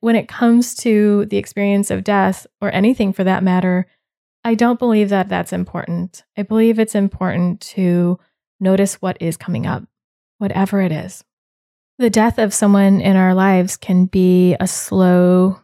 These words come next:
gradual process leading up to more predictable death. But sometimes it's abrupt, intense, and an, a very quick and absolute ending, of the physical presence of somebody.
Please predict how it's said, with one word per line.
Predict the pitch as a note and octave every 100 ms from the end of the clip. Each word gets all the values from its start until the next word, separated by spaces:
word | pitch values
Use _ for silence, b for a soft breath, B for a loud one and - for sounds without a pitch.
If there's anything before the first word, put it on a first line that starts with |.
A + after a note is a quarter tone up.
| _ _
gradual | F3+ E3+ F3 F#3+ E3
process | - - F#3 - G#3+ B3+ C4 - A3+
leading | F#3+ F#3+ F#3
up | E3+ -
to | - F#3 F3+ E3+
more | F#3 F3 E3 G3+
predictable | - F#3+ F#3 - G#3+ G3+ G3+ G3+ G3+ _
death. | A3 G#3+ A3 - - _ _ _ _ _ _ _ _ _ _ _ _ _
But | G#3+
sometimes | - A3 C4 C4+ B3
it's | G#3+ -
abrupt, | D#3+ F#3 F3+ E3 - - _ _ -
intense, | F#3+ - F3+ F3 F#3+ - - - _ _ _ _
and | G3+
an, | F#3+ -
a | -
very | - G3+ G#3 G#3 F#3 - _ _ _ _ _ _
quick | - - A3+ F#3 -
and | G3+ F#3+
absolute | F3+ - - F#3+ F#3
ending, | F3 F#3+ F#3 D#3+ F3+ - _ _ _ _ -
of | G3
the | F#3+
physical | - F#3+ - F3+
presence | - G3 F#3+ F#3
of | F#3+
somebody. | - D3+ C#3+ - - -